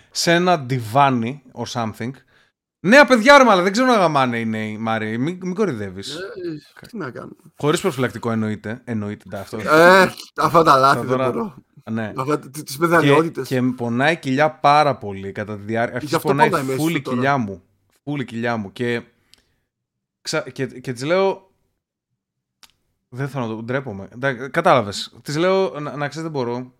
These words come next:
Speaker 1: Δεν μπορώ να κρατηθώ.» Και λέω, «Εντάξει, θα κλάσω. Μη-, θα κάνω μια πλίτς και θα συνεχίσω το σεξ.» Δεν ήταν έτσι όμως. Ε, έγινε,
Speaker 2: <laughs>
Speaker 1: έγινε μακρόσυρτο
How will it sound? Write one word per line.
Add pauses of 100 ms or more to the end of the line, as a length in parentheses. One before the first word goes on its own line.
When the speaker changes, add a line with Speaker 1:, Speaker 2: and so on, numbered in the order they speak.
(120)
Speaker 1:
Δεν
μπορώ
να
κρατηθώ.» (1040)
Και (460)
λέω,
«Εντάξει,
θα
κλάσω.
Μη-,
θα
κάνω
μια
πλίτς (280)
και
θα
συνεχίσω
το
σεξ.» (520)
Δεν
ήταν
έτσι
όμως. (400)
Ε,
έγινε,
Speaker 2:
<laughs>
Speaker 1:
έγινε
μακρόσυρτο